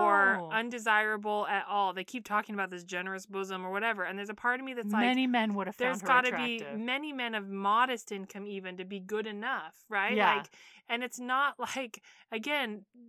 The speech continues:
Speaker 1: debtor's prison. There's no super strong threat. So
Speaker 2: No.
Speaker 1: why is she going along with this? It
Speaker 2: Yes,
Speaker 1: doesn't
Speaker 2: she
Speaker 1: make
Speaker 2: felt
Speaker 1: any sense.
Speaker 2: like a pushover, and I don't like pushover heroines. It felt like she,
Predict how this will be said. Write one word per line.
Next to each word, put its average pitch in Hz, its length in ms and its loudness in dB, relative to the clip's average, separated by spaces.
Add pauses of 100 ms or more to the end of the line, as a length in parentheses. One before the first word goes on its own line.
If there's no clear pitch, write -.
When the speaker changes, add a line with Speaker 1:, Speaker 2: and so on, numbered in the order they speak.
(260)
Speaker 1:
debtor's 196 400 -4
prison. 190 400 -6
There's 190 200 -8
no 214 300 -2
super 240 460 -10
strong 202 560 -4
threat. 226 360 -4
So 170 180 -4
Speaker 2:
No. 156 60 -6
Speaker 1:
why 202 220 0
is 240 120 -6
she - 160 -12
going 196 340 -10
along 190 320 -8
with 170 140 -16
this? 156 240 -20
It 202 100 -10
Speaker 2:
Yes, 185 220 -4
Speaker 1:
doesn't 202 280 0
Speaker 2:
she 269 140 -2
Speaker 1:
make 175 100 -10
Speaker 2:
felt 277 360 4
Speaker 1:
any 165 160 -12
sense. - 240 -20
Speaker 2:
like 220 220 0
a 226 60 -12
pushover, 170 680 -12
and 185 220 -20
I 202 180 -6
don't 220 240 -12
like 175 440 -6 (180)
pushover 202 480 -6
heroines. 160 480 -8
It 190 160 -12
felt 220 240 -2
like 226 220 -6
she, 196 460 -10